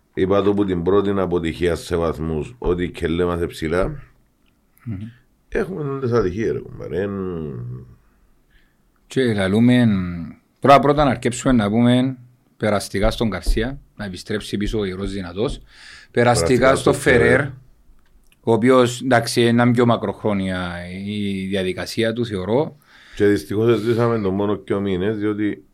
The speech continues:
Speaker 1: ε, δανεικός, πιστεύω, ε, εκ
Speaker 2: Να
Speaker 1: των
Speaker 2: τελειώσει.
Speaker 1: πραγμάτων να διακοπεί ο δανεισμός τον Γενάρη. Ε, και δεν
Speaker 2: Μμ.
Speaker 1: ξέρω αν θα μας το δουν του χρόνου δανεικό ή οτιδήποτε.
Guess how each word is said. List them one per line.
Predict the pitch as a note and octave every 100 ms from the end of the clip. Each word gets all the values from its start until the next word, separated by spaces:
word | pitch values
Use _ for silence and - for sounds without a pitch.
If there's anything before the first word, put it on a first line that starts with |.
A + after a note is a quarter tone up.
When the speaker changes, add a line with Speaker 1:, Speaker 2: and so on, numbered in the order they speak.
| _ _
Speaker 1:
ε, | -
δανεικός, | F#2 F#2+ G2+ D#2+ E2 G#2+ - -
πιστεύω, | - - F#2+ - G2 F#2+ F#2 B1+ - _ _ _ _ - D#2 _ _
ε, | -
εκ | D2 - _
Speaker 2:
Να | - C#3+
Speaker 1:
των |
Speaker 2:
τελειώσει. | A#2 G#2 G2+ A2 F2
Speaker 1:
πραγμάτων | F#2 F#2+ F#2 F#2+ F#2
να | F#2 F2+
διακοπεί | F2+ E2 D#2 D#2+
ο | F2+ E2
δανεισμός | D#2 D#2 C#2+ D2+ -
τον | D2 C#2
Γενάρη. | C#2 C2+ C#2 C#2 E2+ - _ _ _ _ _ _ _ _ _ _
Ε, | - F2 E2+ D#2+ D#2 D2+ D2 C2+ D2+ -
και | -
δεν | -
Speaker 2:
Μμ. | A2+
Speaker 1:
ξέρω | A2+ D#2+ D2+
αν |
θα | D2 D2
μας | C2+
το | C2
δουν | B1+ C2 C2
του | B1+
χρόνου | - D2 C#2+ C2+ B1 A#1+ A#1 A#1+ _ - _
δανεικό | - C#2+ D2+ D2 C2 B1+ C#2+ C#2+
ή |
οτιδήποτε. | C2+ B1+ C2 C2+ C2 E2 E3